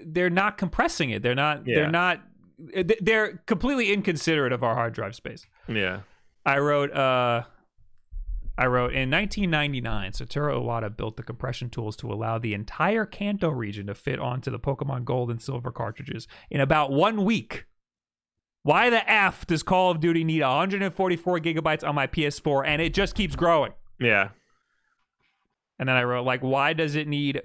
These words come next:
Speaker 1: twelve more gigabytes for
Speaker 2: <laughs>
Speaker 1: an effing shotgun and snipers mode?" That's what it was. It,
Speaker 2: Yeah.
Speaker 1: it was, they were, the update had a shotgun and snipers mode. I said, "Like it's GoldenEye? We're gonna have slappers only now? Will that be another twelve gigabytes?"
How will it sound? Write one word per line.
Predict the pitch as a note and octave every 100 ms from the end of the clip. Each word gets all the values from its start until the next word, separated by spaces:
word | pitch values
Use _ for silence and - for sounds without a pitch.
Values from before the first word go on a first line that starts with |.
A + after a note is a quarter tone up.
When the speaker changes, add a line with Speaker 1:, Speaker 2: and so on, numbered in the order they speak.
| -
Speaker 1:
twelve | - D3+ D#3 E3+
more | D3+ D3+
gigabytes | C#3 C#3 C3+ A#2 G2+ - - _ _ _ _ _ _ _ _ C#3+
for | C#3+ C3+
Speaker 2:
<laughs> |
Speaker 1:
an | C3 B2 B2 -
effing | D3 - F#3+ F3+
shotgun | E3 - G3 A3+ A#3+
and | A3
snipers | - A3 A3+ A3 F#3
mode?" | E3 C#3
That's | D3 D#3
what | C#3+
it |
was. | B2+ A#2 G2+ - F3+
It, | - -
Speaker 2:
Yeah. | A2+
Speaker 1:
it | G3+
was, | F3+ F#3 D3 F#3 G3+
they | F3+
were, | F3
the | F3+ E3+
update | F#3 F#3 G3 E3+
had | D#3+
a | B2+
shotgun | - - E3+ F3 - F3
and | F3 D3 C#3+
snipers | - D#3 C#3+ C#3+ C3+ C3
mode. | B2+ A2
I | C3
said, | C#3 B2+ C#3
"Like | C#3 D3+
it's | D3+ D3
GoldenEye? | B2+ D3 F#3 G#3+ G#3+ A3+ B3 C4 -
We're | - D#3
gonna | E3+
have | E3+ D3
slappers | - D#3+ E3+ F#3+ G3+ F3
only | F3+ G#3+ A#3
now? | A#3 A#3+ B3+ C#4 - -
Will | -
that | D#3+ F#3+
be | F#3 G3
another | F3 F3 G#3+
twelve | G3+ A#3+ A#3
gigabytes?" | A3 A3 - - C#4+ - - -